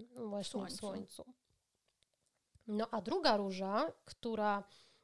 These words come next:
Speaker 1: oprócz pastelli, mm, rośnie przy wejściu do naszego domu, na tej samej rabacie, to jest róża Artemis. I to jest też niewiarygodna róża.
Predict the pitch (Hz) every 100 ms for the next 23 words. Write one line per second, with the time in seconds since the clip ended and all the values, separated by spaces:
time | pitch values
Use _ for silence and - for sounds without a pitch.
0 | _ 226 - 233 - 214 - - 214 202
1 | 196 196 208 247 - 214 208 208 208 208
2 | - 214 - 214 202 196 - 233 208 208
3 | - 226 202 196 196 208 254 294 _ -
4 | _ - 220 214 240 254 226 214 202 202
5 | 190 196 220 - - 233 233 - - -
6 | _ _ _ _ 233 240 240 247 247 -
7 | 208 208 196 208 196 214 226 - 233 202
8 | 196 - - - - _ _ _ _ _
9 | _ _ - - _ - 233 - 208 208
10 | - 240 240 - 226 240 233 220 214 196
11 | 208 208 202 196 202 208 208 247